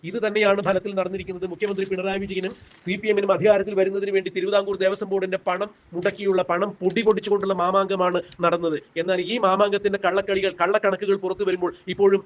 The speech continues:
തിരുവിതാംകൂർ ദേവസ്വം ബോർഡിന്റെ പ്രസിഡന്റ് പറയുന്നു, അവിടെ നാല് കോടി രൂപ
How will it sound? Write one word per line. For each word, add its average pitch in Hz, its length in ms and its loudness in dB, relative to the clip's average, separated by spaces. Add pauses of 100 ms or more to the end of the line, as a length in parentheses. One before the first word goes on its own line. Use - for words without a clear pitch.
(140)
തിരുവിതാംകൂർ 202 520 4
ദേവസ്വം 196 280 -2
ബോർഡിന്റെ 185 300 -2 (840)
പ്രസിഡന്റ് 202 380 2
പറയുന്നു, 202 300 4 (100)
അവിടെ 190 180 0 (320)
നാല് 190 240 2
കോടി 208 240 6
രൂപ 190 200 4